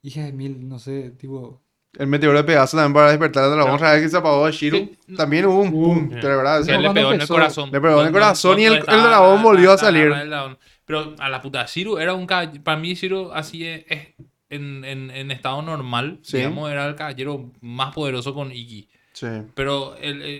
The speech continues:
Speaker 3: el Seiya, boludo, se iba así de ser el más mierda y, tipo, de, de repente en una fracción de tiempo alcanzaba un tope demasiado
Speaker 2: Sí.
Speaker 3: alto, boludo,
Speaker 2: Por la
Speaker 3: que le,
Speaker 2: voluntad.
Speaker 3: le, le, y por la voluntad que le cagaba a, a todos los perros, ¿verdad?
Speaker 2: Cagaba a todos los perros.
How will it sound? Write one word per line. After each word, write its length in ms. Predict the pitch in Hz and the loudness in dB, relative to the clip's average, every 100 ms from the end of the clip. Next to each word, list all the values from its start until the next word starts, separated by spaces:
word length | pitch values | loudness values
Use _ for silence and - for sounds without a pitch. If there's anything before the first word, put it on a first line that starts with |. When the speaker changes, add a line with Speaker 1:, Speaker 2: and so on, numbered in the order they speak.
| - | -18
Speaker 3:
el 100 | 143 | -20
Seiya, 500 | 131 - 160 208 196 185 | -16 -6 -4 0 0 0
boludo, 600 | 165 139 139 139 139 - _ _ _ - | 0 -4 -4 -6 -10 -14 _ _ _ -18
se 200 | 139 160 | -10 -10
iba 280 | 139 143 165 | -6 -4 -4
así 200 | 156 156 | -4 -8
de 100 | 160 | -8
ser 320 | 156 156 160 156 | -6 -8 -8 -10
el 120 | 156 | -10
más 220 | 147 165 | -8 -8
mierda 640 | 170 156 165 175 180 180 - | -6 -8 -6 -6 -6 -6 -10
y, 160 | 165 | -16
tipo, 520 | 156 156 160 160 160 156 | -14 -14 -10 -8 -8 -8
de, 280 | 151 151 | -12 -12
de 160 | 151 156 | -10 -10
repente 320 | 156 151 151 | -10 -12 -12
en 80 | 160 | -12
una 140 | 165 | -12
fracción 380 | 165 175 - 160 | -10 -10 -10 -14
de 80 | 170 | -14
tiempo 540 | - 156 165 190 190 - _ _ _ - - - _ _ _ _ | -10 -10 -8 -8 -10 -12 _ _ _ -20 -20 -20 _ _ _ _
alcanzaba 720 | 165 170 180 156 160 165 175 | -6 -2 -4 -2 0 0 -2
un 280 | 185 180 175 | -6 -10 -8
tope 260 | 165 160 | -6 -4
demasiado 560 | 175 180 180 175 165 170 | -4 -4 -6 -4 -2 0
Speaker 2:
Sí. 60 | 147 | 0
Speaker 3:
alto, 380 | 165 175 185 | 0 -2 -4
boludo, 260 | 175 170 175 | -2 -2 0
Speaker 2:
Por 80 | 143 | 4
la 80 | 151 | 4
Speaker 3:
que 60 | |
le, 60 | 170 | 4
Speaker 2:
voluntad. 340 | 175 156 123 120 - | 2 2 0 -2 -12
Speaker 3:
le, 260 | 165 156 | -14 -10
le, 160 | 165 165 | -10 -10
y 220 | 160 156 156 | -10 -10 -12
por 140 | 151 | -10
la 80 | 151 | -8
voluntad 360 | 160 175 147 127 | -8 -10 -12 -12
que 80 | 143 | -10
le 120 | 156 | -10
cagaba 720 | 165 151 170 180 160 160 156 143 | -8 -6 -4 -6 -6 -8 -8 -8
a, 80 | |
a 80 | 156 | -10
todos 180 | 160 180 | -8 -6
los 100 | 175 | -6
perros, 380 | 156 190 190 120 | -4 -4 -4 -6
¿verdad? 160 | 98 101 | -8 -10
Speaker 2:
Cagaba 180 | 110 | -8
a 40 | 117 | -6
todos 120 | 123 | -6
los 80 | 123 | -6
perros. 220 | 110 104 | -8 -12